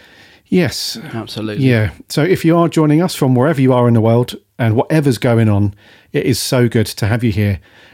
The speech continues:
Speaker 1: and to talk about Doctor Who and take your mind off of everything and hear us waffle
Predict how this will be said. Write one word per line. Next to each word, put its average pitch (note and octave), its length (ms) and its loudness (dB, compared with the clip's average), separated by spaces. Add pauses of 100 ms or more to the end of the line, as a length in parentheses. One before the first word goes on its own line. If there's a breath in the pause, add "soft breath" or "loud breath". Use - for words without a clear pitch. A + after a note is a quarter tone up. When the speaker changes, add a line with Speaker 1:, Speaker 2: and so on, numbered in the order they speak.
Speaker 1:
and G#2+ 240 0 (100)
to A2 220 0
talk D#3+ 240 -2
about D3+ 240 -2
Doctor D3+ 280 -4
Who C3 340 4
and G#2+ 260 0
take C#3 180 -4
your B2 100 -2
mind A2 240 2
off G2 100 -4
of A#2+ 60 0
everything G#2+ 440 -2
and G#2 160 0
hear D#3+ 220 2
us B2+ 100 -4
waffle C#3+ 520 0